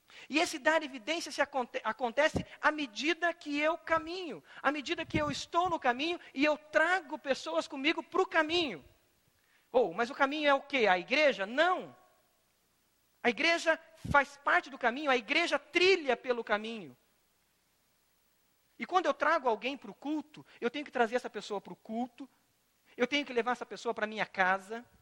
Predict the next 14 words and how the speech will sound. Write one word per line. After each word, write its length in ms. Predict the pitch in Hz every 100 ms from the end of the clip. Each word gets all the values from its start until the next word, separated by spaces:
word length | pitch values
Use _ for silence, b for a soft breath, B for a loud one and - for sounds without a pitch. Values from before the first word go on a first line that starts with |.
| _ B
eu 100 | 240
preciso 320 | 240 269 311 285
levar 220 | 247 269
essa 140 | 262
pessoa 280 | 240 208 269
pro 140 | 226
churrasco, 640 | 202 170 170 214 233 - 233 B B
eu 80 | 240
preciso 360 | - - 311
levar 200 | 269 269
essas 160 | 285 269
pessoas 300 | 233 285 262
pra 100 | 262
conhecerem 760 | 262 247 226 - 311 320 294